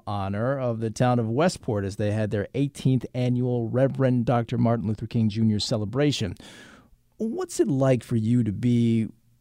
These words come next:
seen as one of the keepers of Doctor King's legacy? And, and, and do you ever feel like, "Hey, everybody, you know, I'm a pretty big-time lawyer. I've accomplished quite a few amazing things outside of my time with Doctor King. Would you like to ask me about that?" Do, does that ever cross your mind?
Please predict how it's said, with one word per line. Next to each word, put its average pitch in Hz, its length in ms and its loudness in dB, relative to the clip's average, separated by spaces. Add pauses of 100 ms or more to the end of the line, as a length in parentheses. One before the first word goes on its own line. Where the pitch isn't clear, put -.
(540)
seen 220 360 2
as 170 180 2
one 190 400 0
of 196 60 4
the 165 80 2
keepers 113 640 0
of 98 200 -6
Doctor 117 300 -2
King's 123 320 0
legacy? 156 480 0
And, 156 340 -2
and, 190 300 2
and 180 160 0
do 220 60 0
you 247 180 0
ever 220 220 0
feel 214 400 -4
like, 180 240 -2
"Hey, 240 180 2
everybody, 165 460 0
you 196 100 -2
know, 202 460 -2
I'm 175 180 -6
a 117 240 -2 (240)
pretty 170 280 -4
big-time 151 560 0
lawyer. 170 420 2
I've 196 120 0
accomplished 151 480 0
quite 165 160 0
a 147 60 -2
few 160 220 -2
amazing 156 400 0
things 165 320 -2
outside 175 420 2
of 131 60 -4
my 117 160 0
time 117 240 0
with 104 140 -4
Doctor 113 320 -4
King. 98 340 -2
Would 90 100 -10
you 98 80 -8
like 104 160 -4
to 107 80 -4
ask 117 220 -2
me 135 80 -2
about 135 260 0
that?" 160 300 0
Do, 110 100 -4
does 123 240 -8
that 170 160 8
ever 113 160 4
cross 90 300 -4
your 82 80 -10
mind? 95 260 -10